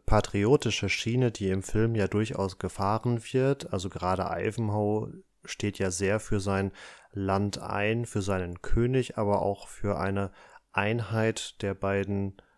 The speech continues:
oder streng genommen aller drei beteiligten Gruppen. Und dieser Patriotismus kommt natürlich nicht von ungefähr.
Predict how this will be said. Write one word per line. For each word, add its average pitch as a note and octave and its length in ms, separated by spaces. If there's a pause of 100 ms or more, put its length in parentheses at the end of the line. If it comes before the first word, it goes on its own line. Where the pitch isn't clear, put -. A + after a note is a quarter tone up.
(140)
oder F2+ 360
streng F#2+ 300
genommen F#2+ 280
aller F2 260
drei F#2+ 360
beteiligten G#2 760
Gruppen. A#2 440 (440)
Und G2+ 460
dieser G#2+ 220
Patriotismus A2 840
kommt - 240
natürlich G2+ 420
nicht - 220
von F#2+ 160
ungefähr. F2 760